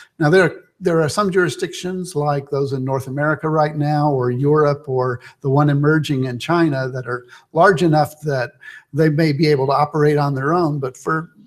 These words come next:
a lot of more middle income countries, they might like the ability to connect into a broader network of countries. And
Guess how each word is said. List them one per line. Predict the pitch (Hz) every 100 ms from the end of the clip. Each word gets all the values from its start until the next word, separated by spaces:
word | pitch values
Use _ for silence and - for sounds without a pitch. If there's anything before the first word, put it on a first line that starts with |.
| _
a | 175
lot | 180 175
of |
more | 170 160
middle | 165 170 160
income | 185 170 156
countries, | - 147 120 139 120 -
they | 170
might | 170 151 131
like | 143 143 143
the | 135
ability | 123 143 139 127 127
to | 127
connect | - 139 139 135 -
into | 147 135 - 135
a | 123
broader | 139 139 131
network | 123 127 - 120 135
of | 123
countries. | - 143 - 147 131 131
And | 127